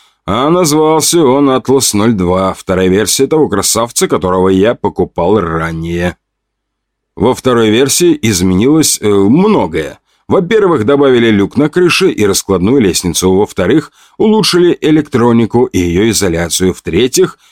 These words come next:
колёса сделали толще. В-четвёртых, переделали двигатель. Он стал мощнее, чем компенсировал увеличение веса машины.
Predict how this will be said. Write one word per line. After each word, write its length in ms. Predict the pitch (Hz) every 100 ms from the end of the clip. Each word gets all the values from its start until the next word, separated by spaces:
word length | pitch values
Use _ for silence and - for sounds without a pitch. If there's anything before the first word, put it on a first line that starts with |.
| _
колёса 420 | - 107 98 165
сделали 400 | 147 92 90 101
толще. 460 | 127 92 85 - 98
В-четвёртых, 920 | - 101 - 76 82 139 - 185 - _ _ -
переделали 560 | 101 95 90 95 139
двигатель. 580 | 123 80 82 82 - 98
Он 120 | 98
стал 300 | - - 92
мощнее, 760 | 87 85 - 87 98 120 139 135
чем 260 | 123 131
компенсировал 800 | 110 120 107 123 - 120 147 160
увеличение 680 | 170 165 151 - 135 151 160
веса 260 | 143 107 131
машины. 640 | 135 - 98 98 104